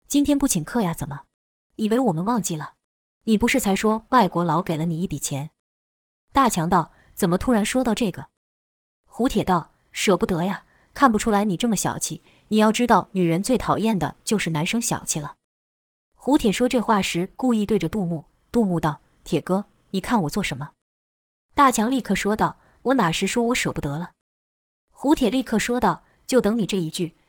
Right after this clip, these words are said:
我突然想吃烤鸡，你们呢？要不要也来一点？”三叔道：“行啊，大强请客，我怎么也得来一点，这样你点什么我就来一份吧。”胡铁跟着就点了一串菜单，大强道：“慢点，说这么快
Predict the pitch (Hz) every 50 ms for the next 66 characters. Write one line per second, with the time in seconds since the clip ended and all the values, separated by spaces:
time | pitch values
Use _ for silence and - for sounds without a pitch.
0 | _ - - 190 180 - 254 226 190 214 - 185 147 - - 202 - - 147 -
1 | - - 185 202 - _ _ _ _ - 196 185 165 170 175 180 - _ _ _
2 | _ _ - 277 269 233 208 226 220 208 180 156 143 143 151 175 226 226 - 143
3 | - - _ _ _ _ _ _ _ _ _ _ _ _ _ _ _ _ - -
4 | 233 220 208 - 220 220 214 185 151 - - _ _ _ - - - - 165 165
5 | 180 196 165 - _ _ _ _ _ - 240 220 190 - 233 202 214 - 160 127
6 | - - 190 160 135 - _ _ _ _ - - 277 294 - 185 165 226 240 -
7 | 156 165 196 196 208 214 - 156 120 - _ _ _ _ _ - - 240 196 165
8 | 147 - _ _ _ _ _ - 233 262 247 202 165 - 170 151 175 190 - _
9 | - 175 165 - 220 190 160 170 208 214 - 240 202 156 - - - _ _ _
10 | _ _ _ _ _ _ _ _ _ _ _ _ _ _ - - 277 320 - 226
11 | 180 - 240 240 247 247 220 247 233 - 160 147 156 170 185 - - 214 190 -
12 | 202 175 - 180 190 196 - _ _ _ _ - - 240 208 - - 156 160 180
13 | 185 160 - _ _ _ _ - 262 269 240 175 156 147 135 - _ _ _ _
14 | - - - 277 269 262 - 285 226 170 - - 202 170 151 -